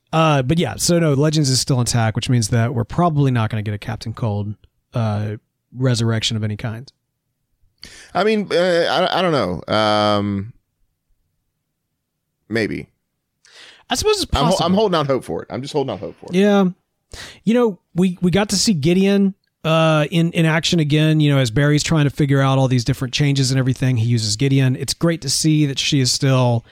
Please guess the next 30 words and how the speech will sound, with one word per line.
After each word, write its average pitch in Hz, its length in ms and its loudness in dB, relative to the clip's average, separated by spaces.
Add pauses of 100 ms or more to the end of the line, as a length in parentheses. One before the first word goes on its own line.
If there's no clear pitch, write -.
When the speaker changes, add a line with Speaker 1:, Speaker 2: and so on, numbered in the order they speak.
(500)
Speaker 1:
you 151 120 -2
know, 120 300 0 (140)
uh, - 100 -20 (120)
you - 220 -12
know, 196 100 -12
f-, - 260 -20
fundamentally 196 600 2
working, 131 420 -2
right? 135 240 0
Like, 135 140 0
she 165 160 2
has 151 260 0
knowledge, 143 520 2
like, 131 200 0 (120)
the, 123 220 -4
the 120 140 -6
software, 156 560 0
the 139 160 2
A 143 140 2
I 139 200 0
is 123 260 -2
very 135 220 0
much, 131 460 -2
um, 117 380 -4 (520)
aware 143 400 2
of 127 100 -2
changes 127 380 0
to 139 120 -4
the 120 80 -2
timeline, 117 720 0